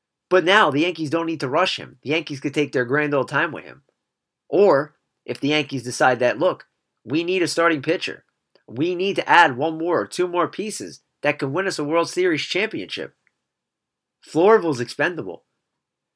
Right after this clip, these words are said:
I'm sorry to say it for the prospect huggers, but if a deal comes along and he's the guy that they want, and that player that the Yankees would get back can win them a World Series or help them win a World Series,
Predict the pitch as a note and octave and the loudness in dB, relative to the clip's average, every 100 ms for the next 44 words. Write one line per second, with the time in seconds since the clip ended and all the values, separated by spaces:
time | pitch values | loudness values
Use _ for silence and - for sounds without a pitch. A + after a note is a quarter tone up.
0 | - A2 G#2+ F3+ F#3+ D#3+ G3 F#3 D#3 C3+ | -12 -6 4 8 8 6 0 0 -2 -4
1 | B2+ E3 G3 - A#2 G#2+ G2 F#2+ G#2 G#2+ | -4 0 0 0 -4 -2 -6 -4 -4 -4
2 | - A#2+ - _ _ _ _ - C3+ C#3+ | 2 2 0 _ _ _ _ -12 -4 -2
3 | A#2 F3 F#3 F#3 E3 C#3+ D#3 G3+ F#3+ G2+ | 2 2 2 0 0 0 0 -2 -2 -6
4 | G2 _ _ _ _ _ - F3 G#3 D3 | -8 _ _ _ _ _ -6 -4 -4 -6
5 | - - D3 E3 F3+ E3 D3+ B2 A#2+ D3 | -12 -8 0 4 4 2 2 0 0 0
6 | G3 - _ _ _ _ A#2+ A#2 D#3+ - | -2 -6 _ _ _ _ -4 2 2 2
7 | E3+ F#3+ E3+ A#2+ B2 D3+ D3+ C3 C3+ C#3+ | 0 2 2 0 -2 -2 -4 -4 0 0
8 | - B2+ F3+ - _ _ _ _ _ - | 2 0 0 -6 _ _ _ _ _ -10
9 | C#3 C3 F3 F3 E3 D3+ D3+ D#3 C3+ D3+ | -6 -2 -2 -2 -2 0 2 0 0 -4
10 | F#3 F#3 A#2 D3+ F#3+ - G#3+ A3 A3 A3 | -2 -4 -2 0 0 -2 -2 -2 -2 -2
11 | A3 G#3+ A#3 A#3+ A#3+ - | -2 -4 -6 -6 -8 -12